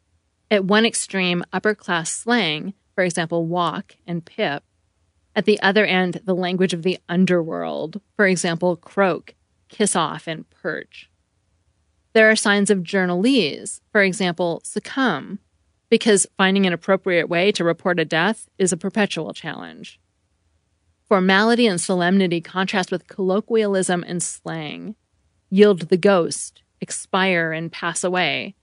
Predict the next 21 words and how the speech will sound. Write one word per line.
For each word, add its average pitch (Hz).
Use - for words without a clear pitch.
versus 175
go 185
off 190
the 202
hooks, -
kick -
the 185
bucket, -
and 175
zonk. 160
Some 262
constructions 214
evidently 196
have 180
permanent 214
appeal 180
because 226
of 202
their 185
succinct 214
and 185